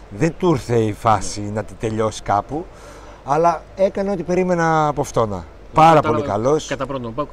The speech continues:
Speaker 2: στο μάτς είχε επιθετικό. Είχε επιθετικό. Και το, και δεν, δεν το ήξερα μόνο εγώ, το ξέραν και οι άλλοι.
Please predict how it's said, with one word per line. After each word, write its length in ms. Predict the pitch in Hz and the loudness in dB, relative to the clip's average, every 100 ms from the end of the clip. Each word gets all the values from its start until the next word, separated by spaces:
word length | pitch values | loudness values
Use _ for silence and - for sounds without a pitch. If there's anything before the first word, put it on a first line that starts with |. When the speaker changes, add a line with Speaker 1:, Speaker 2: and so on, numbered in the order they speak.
| 107 | -14
Speaker 2:
στο 160 | - | -10
μάτς 180 | 127 143 | -8 -8
είχε 100 | - | -12
επιθετικό. 440 | 123 110 117 101 - - - - - - - - - - - - - - | -16 -16 -14 -16 -16 -20 -20 -20 -20 -20 -20 -20 -20 -20 -20 -20 -18 -12
Είχε 160 | 131 | -10
επιθετικό. 400 | 120 117 107 95 - - - - - | -8 -8 -8 -12 -14 -20 -20 -20 -10
Και 120 | 120 | -8
το, 280 | 120 117 117 | -2 0 0
και 120 | 120 | -2
δεν, 240 | 120 131 135 | -6 -6 -6
δεν 240 | 135 139 | -2 -2
το 80 | 139 | -2
ήξερα 240 | 127 - 135 | -6 -6 -6
μόνο 180 | 107 | -6
εγώ, 100 | 117 170 | -6 -6
το 80 | |
ξέραν 220 | - 147 127 | -6 -8 -6
και 60 | |
οι 40 | 117 | -6
άλλοι. 160 | 90 | -8